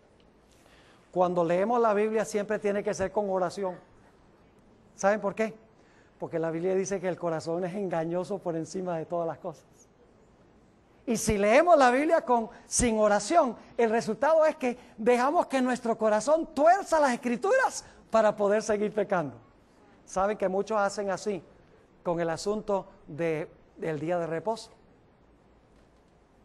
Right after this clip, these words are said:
"Oh, yo creo que el domingo es el día de reposo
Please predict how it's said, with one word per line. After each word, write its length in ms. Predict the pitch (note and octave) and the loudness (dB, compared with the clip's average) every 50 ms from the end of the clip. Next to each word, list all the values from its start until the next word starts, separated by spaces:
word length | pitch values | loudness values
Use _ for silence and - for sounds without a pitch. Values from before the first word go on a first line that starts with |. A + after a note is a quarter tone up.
| _ _ _ _ _ _ _ _ _ _ _ _ _ _ _ _ _ _ - | _ _ _ _ _ _ _ _ _ _ _ _ _ _ _ _ _ _ 2
"Oh, 280 | F3 G#3 A#3 A#3 A3+ | 4 6 6 6 4
yo 200 | G3 G#3 A3 A3 | 4 2 0 -2
creo 300 | A3 G#3 A3 A#3 A#3 A#3 | 0 2 2 4 2 2
que 100 | A#3 - | 0 -2
el 140 | G#3+ G#3 F#3 | -2 -2 0
domingo 580 | E3+ F#3+ F3+ F#3+ G#3+ B3+ C4+ B3+ A#3+ A3 G3 G#3 | 0 0 0 2 0 2 2 2 0 0 0 0
es 140 | G3 - G#3+ | 0 2 0
el 160 | G3 F#3 E3+ | 0 0 0
día 220 | E3+ G#3 A3 G#3+ | 0 0 0 2
de 100 | G3 G#3+ | 2 0
reposo 580 | G3+ G3 F#3+ F3+ - G#3 A3+ G#3 - - G3 | 0 0 -2 -2 2 2 2 2 2 -2 -4